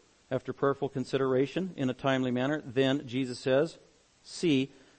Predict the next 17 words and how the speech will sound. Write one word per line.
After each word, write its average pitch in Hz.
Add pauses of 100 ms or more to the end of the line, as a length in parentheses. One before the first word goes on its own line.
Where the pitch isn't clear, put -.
(140)
if -
your 123
brother 135
does 123
not 131
listen, 156
bring 139
one 151
or 151
two 156
others 143
with 135
you." 92 (1040)
And 117
that's 120
Matthew 127
fifteen, 120